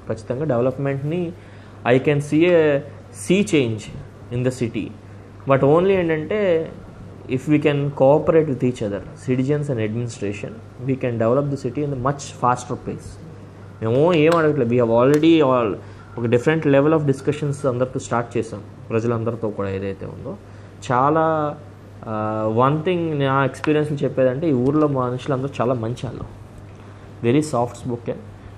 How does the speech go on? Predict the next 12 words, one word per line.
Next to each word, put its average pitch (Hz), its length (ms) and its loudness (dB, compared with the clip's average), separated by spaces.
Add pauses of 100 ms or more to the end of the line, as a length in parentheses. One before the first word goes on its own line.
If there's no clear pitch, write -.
దీనికి 123 80 -4
సంబంధించిన 120 500 -6
వరకు. 127 80 -10 (440)
But 156 260 2
they 160 100 6 (100)
have 156 140 0 (120)
some 143 220 0
doubts 156 320 4
and 127 160 -2
inhibitions. 104 520 -4 (1000)
ఏమవుతుంది 135 680 4
అనేది 110 340 -4